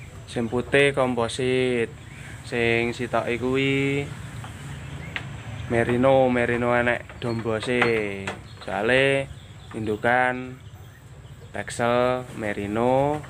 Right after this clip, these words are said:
bejantane dombos. Itu buntingan merino batur. Iki buntingan dorper. Kalau itu yang sebelah,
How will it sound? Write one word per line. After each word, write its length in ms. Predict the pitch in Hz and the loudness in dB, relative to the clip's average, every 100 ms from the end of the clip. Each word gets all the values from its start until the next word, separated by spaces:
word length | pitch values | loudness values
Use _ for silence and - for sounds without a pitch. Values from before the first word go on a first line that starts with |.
| - | -12
bejantane 720 | - 107 113 104 113 127 120 101 | -8 -4 -2 0 2 2 0 -4
dombos. 880 | 101 95 95 107 110 110 110 - - - - - | -6 -4 -4 -2 -4 -2 -4 -8 -12 -12 -12 -10
Itu 320 | 123 - 139 131 | -10 -4 -2 0
buntingan 880 | 127 120 123 127 123 117 107 104 107 - - - - | -2 -4 -6 -2 0 0 -4 -10 -12 -16 -16 -20 -8
merino 400 | 117 113 117 110 | -4 -2 -2 -4
batur. 880 | - 101 95 - 113 113 117 113 113 - - - - - - - | -6 -8 -6 -2 0 2 0 -2 -8 -14 -18 -18 -16 -16 -16 -12
Iki 160 | - 123 | -6 -4
buntingan 640 | 123 117 120 117 110 104 | -2 0 0 0 0 -2
dorper. 800 | 110 101 - 113 113 113 113 - - - - - - - - - | -6 -6 0 4 6 6 4 0 -10 -16 -18 -18 -18 -16 -14 -8
Kalau 720 | 120 117 120 120 120 120 120 | 0 2 4 4 4 4 2
itu 560 | 120 120 - 135 135 135 | 0 -6 0 2 4 4
yang 160 | 127 120 | 2 0
sebelah, 560 | - - 113 110 113 | -6 -2 4 4 4